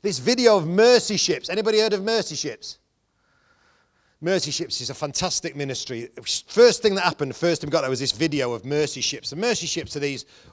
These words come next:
wonderful Christians who've built this, like, ocean-going liner and turned it into a hospital.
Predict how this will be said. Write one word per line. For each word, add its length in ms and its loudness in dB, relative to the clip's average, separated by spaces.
wonderful 600 2
Christians 400 -4
who've 340 -6
built 220 0
this, 220 -6
like, 180 0
ocean-going 560 4
liner 320 0
and 100 -6
turned 260 -2
it 60 -6
into 200 -8
a 80 -4
hospital. 640 -6